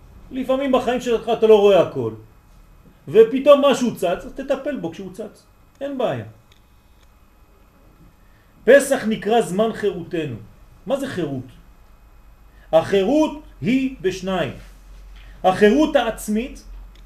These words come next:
כלומר חירות הגוף מכל שעבוד לדברים זרים,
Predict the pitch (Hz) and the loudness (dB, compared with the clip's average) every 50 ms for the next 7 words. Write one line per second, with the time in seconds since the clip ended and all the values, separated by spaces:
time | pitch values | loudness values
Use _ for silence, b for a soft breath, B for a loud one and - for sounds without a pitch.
0 | - - - - 185 196 220 247 262 262 220 190 214 233 240 247 285 294 294 - | -18 -16 -6 0 2 2 2 2 2 0 0 0 0 2 2 2 2 2 2 2
1 | 262 233 190 165 160 180 277 277 277 - - 208 214 214 - - 269 285 269 277 | 2 2 2 0 2 4 4 6 4 4 0 -2 -4 -2 0 2 2 2 2 0
2 | - 247 220 208 190 170 214 269 247 214 226 220 170 165 165 196 196 240 269 254 | -4 -4 -2 -2 -2 0 -2 -2 -2 -2 -2 -4 -4 -2 -4 -2 -2 -2 -4 -6
3 | 220 180 185 214 202 196 220 254 247 226 180 | -4 0 0 0 2 0 -2 -2 -4 -4 -6